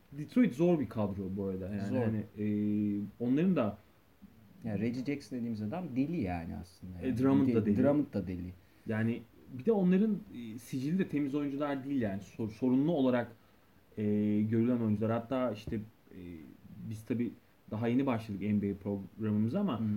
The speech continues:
Speaker 1: öncesinde işte, e, Stan Van Gundy'nin Reggie'yi, e, trade etmek istediğine
Speaker 2: Hı hı.
Speaker 1: dair
Speaker 2: Hı hı.
Speaker 1: falan,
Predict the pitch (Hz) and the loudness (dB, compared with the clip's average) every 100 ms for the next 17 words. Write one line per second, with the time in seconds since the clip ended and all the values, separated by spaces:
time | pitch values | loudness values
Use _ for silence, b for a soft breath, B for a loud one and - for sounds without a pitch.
0 | 107 - - 123 120 123 - 143 139 131 | -4 -12 -6 -2 0 -2 -2 0 0 0
1 | - 131 113 78 95 110 - 123 120 123 | -2 -2 -4 -10 -16 -16 -10 -8 -6 -4
2 | 123 123 123 123 127 123 113 110 123 123 | -4 -2 0 2 2 2 2 2 4 6
3 | 123 - 98 107 107 104 101 101 - 123 | 4 0 -2 0 2 2 2 -2 -2 -2
4 | 120 110 120 110 - - 110 104 110 110 | -2 -2 -4 -6 -4 -2 0 0 0 0
5 | 110 107 107 110 107 | -2 -2 0 0 -2